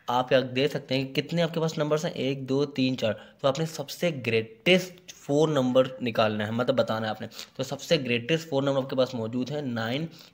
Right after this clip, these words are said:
नाइन नाइन नाइन। अब आपने क्या करना है, इस नाइन नाइन नाइन नाइन को सेवन ट्वेंटी के साथ डिवाइड करना है। डिवाइड करें आप, सेवन ट्वेंटी वन सेवन ट्वेंटी,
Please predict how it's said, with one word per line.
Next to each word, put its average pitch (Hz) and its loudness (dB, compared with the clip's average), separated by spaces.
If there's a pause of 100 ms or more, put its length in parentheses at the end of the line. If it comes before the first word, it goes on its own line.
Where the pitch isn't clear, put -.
(140)
नाइन 123 -2 (340)
नाइन 127 2 (340)
नाइन। 101 -6 (340)
अब 117 2
आपने 139 2
क्या 143 2
करना 143 -2
है, - -8 (240)
इस 156 -4
नाइन 135 0
नाइन 135 -2
नाइन 131 -2
नाइन 127 -2
को 151 -6
सेवन 123 -2
ट्वेंटी 117 -2
के 151 0
साथ 151 -2
डिवाइड 113 0
करना 113 -2
है। 107 -8 (580)
डिवाइड 117 4
करें 131 4
आप, 131 -2 (1200)
सेवन 127 2
ट्वेंटी 123 0
वन 131 4
सेवन 113 0
ट्वेंटी, 107 -10